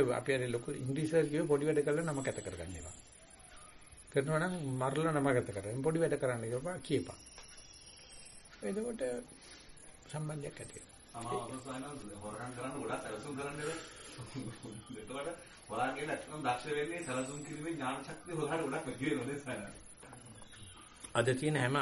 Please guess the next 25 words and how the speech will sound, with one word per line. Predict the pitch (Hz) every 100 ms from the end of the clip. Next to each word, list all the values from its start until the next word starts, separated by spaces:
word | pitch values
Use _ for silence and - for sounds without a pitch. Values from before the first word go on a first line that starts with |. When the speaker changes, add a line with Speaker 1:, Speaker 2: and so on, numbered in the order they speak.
| 117
Speaker 1:
මුළු | 135 131 151
ආර්ථික | 131 139 - 165
ක්‍රමයම | 160 151 170
හොරකම. | 165 139 131 98 - - - - 127 - - - - -
අද | 131
තියෙන | 135 147 143
මුළු | 135 151
දැනුමම | 131 139 160 170
හොරකම. | 156 143 123 95 92 - - - - - - - - - - - - - -
අද, | - 123
අද | 127 120 -
තියෙන | 160 160 156
තන්නේ | - 123 165
ක්‍රම | 175 147 147 175
බලවතා | 180 147 143 143 147
ජයගනි | 131 123 131 135
ක්‍රමය. | 135 123 95 - - - -
ඒකෙන් | 147 143 190
පොඩ්ඩක් | 170 156 143
ජය | 123 135
ගන්න | 156 170 180
ඕනේ | 185 202 202
මේකේ | 165 175
වැරදි | 156 147 143
දකින්න. | 104 95